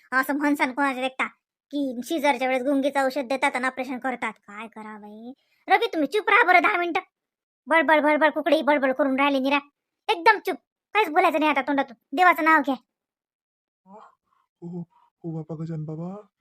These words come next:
Speaker 2: मी आज लोक तुला काही मागितलं नाही, मी कधीच काही कबूलही केलं नाही, मी कधीच काही नाही केलं. पण आता ना मी, मी, मी तो आली एकवीस गुरुवार करतो, उपवास करतो, निरंकार करतो, निरंकार. यकन नाही खात,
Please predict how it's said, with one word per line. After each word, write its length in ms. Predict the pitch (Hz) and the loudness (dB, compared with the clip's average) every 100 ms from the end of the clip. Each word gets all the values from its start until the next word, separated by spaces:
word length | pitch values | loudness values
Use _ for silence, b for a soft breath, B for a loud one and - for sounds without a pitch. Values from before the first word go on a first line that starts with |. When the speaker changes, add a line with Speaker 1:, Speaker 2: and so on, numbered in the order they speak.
| _ _ - | _ _ -10
Speaker 2:
मी 80 | 170 | -6
आज 240 | 151 147 | -6 -6
लोक 140 | 175 180 | -8 -10
तुला 140 | 185 | -10
काही 140 | 180 185 | -8 -6
मागितलं 420 | 190 190 185 180 | -6 -6 -10 -10
नाही, 180 | 185 180 - _ _ 165 | -10 -12 -16 _ _ -12
मी 100 | 165 - | -10 -8
कधीच 240 | 180 202 | -8 -8
काही 180 | - 190 | -8 -6
कबूलही 320 | 202 190 202 | -6 -6 -8
केलं 280 | 202 196 190 | -6 -8 -6
नाही, 160 | 208 226 247 _ _ _ | -8 -10 -14 _ _ _
मी 80 | 185 170 | -10 -6
कधीच 240 | 196 226 | -4 -6
काही 160 | 208 214 | -8 -10
नाही 160 | 214 | -10
केलं. 300 | 190 208 208 - - _ _ _ - | -10 -8 -8 -10 -16 _ _ _ -12
पण 120 | 151 - | -12 -10
आता 320 | 147 143 165 | -12 -8 -6
ना 100 | 170 | -6
मी, 180 | 160 185 226 _ _ _ _ _ - | -6 -8 -12 _ _ _ _ _ -12
मी, 1000 | 165 - 156 147 165 165 170 180 180 190 | -12 -10 -10 -8 -6 -4 -2 -4 -6 -6
मी 120 | 214 | -8
तो 140 | 220 | -4
आली 160 | 202 185 | -2 0
एकवीस 380 | 196 208 220 233 | 0 0 0 0
गुरुवार 380 | 226 226 196 180 | 0 2 2 2
करतो, 380 | 185 160 185 147 - _ b b _ - | -2 -4 -8 -10 -16 _ b b _ -6
उपवास 420 | 233 - 269 247 | -2 8 8 8
करतो, 200 | 254 240 | 4 -4
निरंकार 600 | 214 226 247 220 214 240 | -4 0 2 2 0 0
करतो, 300 | 233 233 220 | 2 0 -4
निरंकार. 440 | 208 220 220 226 214 B B B - | -6 -4 -2 0 0 B B B -12
यकन 540 | 170 220 - 262 277 | -2 0 0 0 0
नाही 140 | 277 269 | 0 0
खात, 140 | - | 0